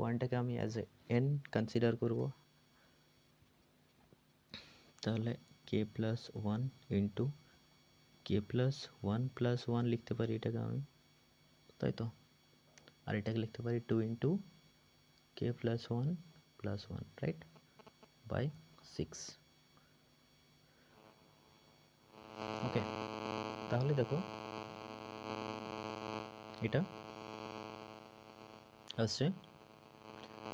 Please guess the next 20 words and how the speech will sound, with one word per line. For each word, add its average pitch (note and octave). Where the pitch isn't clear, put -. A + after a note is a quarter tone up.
এই B2
ফরম্যাটে A2+
চলে G2+
আসছে, G2
n G2+
into G#2
n G#2
plus G#2+
one B2+
into G2+
two A#2+
n G2
plus B2
one B2+
by G#2+
six। -
ওকে, -
এরকম G#2
আকারে A2+
চলে F#2+